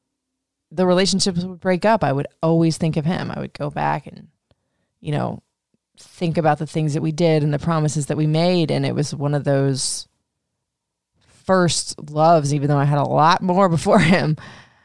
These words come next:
It was one of those first really, like, impactful loves that shapes you and changes you. And I always felt really guilty about that person because he was a good person. You know, a lot of times it's easy to say goodbye to exes when they're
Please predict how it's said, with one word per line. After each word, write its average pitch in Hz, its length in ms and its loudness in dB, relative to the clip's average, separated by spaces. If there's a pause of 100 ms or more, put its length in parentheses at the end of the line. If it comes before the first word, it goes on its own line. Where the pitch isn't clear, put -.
(400)
It 165 80 0
was 160 160 0
one 180 80 2
of 175 80 2
those 165 200 2
first 170 400 0
really, 151 420 0
like, 143 320 -2 (540)
impactful 170 880 0
loves 139 360 0
that 147 280 -4
shapes - 460 -2
you - 140 -6
and 110 120 -8
changes 226 460 0
you. 107 200 -4
And 151 600 -2 (1400)
I 196 80 2
always 220 300 2
felt 226 360 2
really 196 380 0
guilty 165 720 -2
about 147 300 0
that 143 240 -2
person 151 500 -2
because 151 640 -2
he 208 240 -8
was 208 240 0
a 196 60 0
good 180 400 -2
person. - 480 -2
You 160 100 0
know, 156 80 2
a - 20 2
lot 202 120 4
of 269 40 -2
times 320 200 2
it's 165 100 -2
easy 202 320 2
to 156 80 4
say 175 180 0
goodbye 151 280 2
to 139 100 2
exes 147 340 -2
when 143 100 -4
they're 139 200 -6